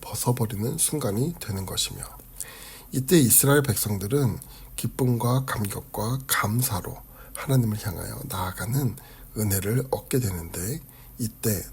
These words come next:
두 가지의 말씀이 이어집니다. 첫 번째는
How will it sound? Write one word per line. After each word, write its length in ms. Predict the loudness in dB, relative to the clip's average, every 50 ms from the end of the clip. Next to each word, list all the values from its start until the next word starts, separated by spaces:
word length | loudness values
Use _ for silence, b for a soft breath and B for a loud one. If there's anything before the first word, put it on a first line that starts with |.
| -10
두 180 | -8 -6 -4 0
가지의 360 | 2 4 4 4 4 4 2
말씀이 500 | 2 2 0 0 0 0 0 0 -2 -2
이어집니다. 760 | -4 -4 -4 -4 -4 -4 -4 -4 -8 -10 -10 -12 -12 -12 -14 -16 -18 -20 -20 -20 -20 B B B B B B B B B
첫 160 | 2 2 4
번째는 580 | 6 6 6 6 4 4 4 4 4 4 2 0